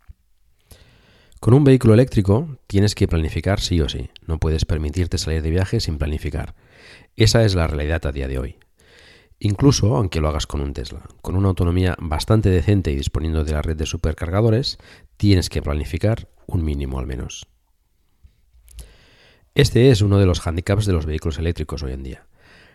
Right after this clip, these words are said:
relacionado con la autonomía y el tiempo de carga. Viajar, nos guste o no,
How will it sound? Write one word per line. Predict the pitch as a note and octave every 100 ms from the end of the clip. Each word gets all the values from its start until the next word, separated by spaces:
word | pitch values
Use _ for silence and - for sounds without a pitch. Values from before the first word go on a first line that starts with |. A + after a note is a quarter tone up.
| _ _ -
relacionado | - D#2+ F#2+ F#2+ A2+
con | G#2 F2
la | D#2
autonomía | D#2 D2+ A2 A2+ C#3 - _
y | G#2 F2+
el | D#2
tiempo | E2 D2+
de | C#2
carga. | - C2+ - - - _ _ _ -
Viajar, | - F2 - B2 B2
nos | F2+ F#2+
guste | F#2 -
o | F#2
no, | G#2 D3+